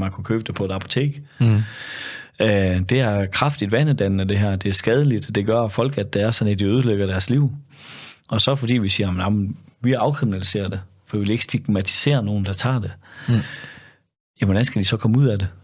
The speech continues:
Speaker 1: Så kommer der, vi skal lave en masse hjælpepakker, og man skal lave en
Speaker 2: Mm.
Speaker 1: masse, og nu er Vanopslagh, han er politiker,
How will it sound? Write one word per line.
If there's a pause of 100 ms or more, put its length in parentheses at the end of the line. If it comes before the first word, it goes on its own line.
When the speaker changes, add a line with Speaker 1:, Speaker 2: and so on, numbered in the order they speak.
(140)
Speaker 1:
Så
kommer
der,
vi
skal
lave
en
masse
hjælpepakker,
og
man
skal
lave
en
Speaker 2:
Mm.
Speaker 1:
masse,
og
nu
er
Vanopslagh,
han
er
politiker,